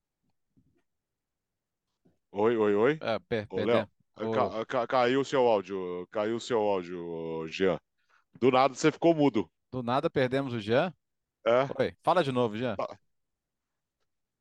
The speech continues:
Speaker 1: É, tava falando do Napoli.
Speaker 2: Não,
Speaker 1: Não,
Speaker 2: sumiu.
Speaker 1: <laughs> não,
Speaker 2: Ih,
Speaker 1: sumiu.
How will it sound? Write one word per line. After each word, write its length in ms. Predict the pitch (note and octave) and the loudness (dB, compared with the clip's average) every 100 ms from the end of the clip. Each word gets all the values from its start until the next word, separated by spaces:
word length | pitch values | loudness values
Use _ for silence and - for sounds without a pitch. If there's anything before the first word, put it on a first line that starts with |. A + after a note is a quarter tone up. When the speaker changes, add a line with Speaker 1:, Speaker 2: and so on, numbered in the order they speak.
| _ _ - | _ _ -2
Speaker 1:
É, 280 | B2+ A#2+ B2 - | 4 4 2 0
tava 180 | C3+ C3+ | 0 2
falando 360 | C#3+ C3+ C3+ C3+ | 2 2 0 -4
do 160 | C#3 | -6
Napoli. 540 | C3 C3 E3 F3 F3+ F3+ | -2 0 0 0 -4 -4
Speaker 2:
Não, 220 | C#3+ D#3 | -2 -2
Speaker 1:
Não, 60 | C#3 | -2
Speaker 2:
sumiu. 420 | - - C4 C4 | 4 4 6 2
Speaker 1:
<laughs> 260 | A#3+ A3+ E3 | 2 2 2
não, 100 | F3+ | 0
Speaker 2:
Ih, 80 | D#4+ | 2
Speaker 1:
sumiu. 160 | F4+ | 0